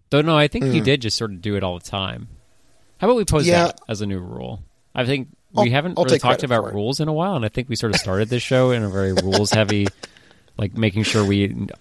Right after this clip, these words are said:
Speaker 1: understood the rules, put down the rules. Um,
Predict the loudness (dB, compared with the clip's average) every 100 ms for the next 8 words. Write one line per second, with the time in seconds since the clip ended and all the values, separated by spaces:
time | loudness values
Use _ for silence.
0 | -8 -6 -4 -2 0 0 0 0 -2 -2
1 | -6 -8 -12 -10 -6 0 2 2 2 2
2 | 4 2 0 -8 _ _ _ _ _ _
3 | _ -4 -2 -2 -4